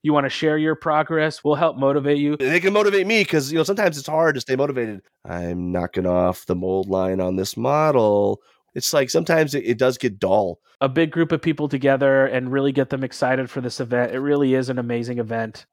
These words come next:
Speaker 2: It's like Countercharge Kings of War, Army in a Weekend, only it's over a four-month period.
Speaker 1: Yes. It's, it's the, uh, Ki-,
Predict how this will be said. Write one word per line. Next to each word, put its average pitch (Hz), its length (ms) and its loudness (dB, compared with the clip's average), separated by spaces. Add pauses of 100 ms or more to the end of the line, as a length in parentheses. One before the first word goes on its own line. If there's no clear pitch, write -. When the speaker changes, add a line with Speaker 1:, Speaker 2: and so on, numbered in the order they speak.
Speaker 2:
It's 143 200 0
like 190 340 0
Countercharge 170 560 0
Kings 160 260 -4
of 151 120 0
War, 113 320 0 (260)
Army 156 240 4
in 170 80 4
a 143 60 0
Weekend, 107 480 -4 (240)
only 113 240 2
it's 107 140 -2
over 104 220 2
a 101 60 2
four-month 95 420 -2
period. 73 300 -10
Speaker 1:
Yes. - 480 -2 (140)
It's, 165 240 -2
it's 190 220 0
the, 170 340 2
uh, 147 140 4 (420)
Ki-, 196 160 0